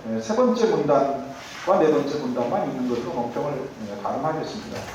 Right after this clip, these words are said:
예, 발표자가 제공하는 이상의 내용들은 현재 우리들이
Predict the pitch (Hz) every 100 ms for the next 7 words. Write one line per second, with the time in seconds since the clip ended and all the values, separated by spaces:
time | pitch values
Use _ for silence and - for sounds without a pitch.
0 | - - - - - - - 127 - 202
1 | 208 214 214 214 214 196 185 170 165 165
2 | 156 156 147 135 143 139 127 120 123 120
3 | 123 110 113 127 - 190 190 185 151 127
4 | 135 123 113 -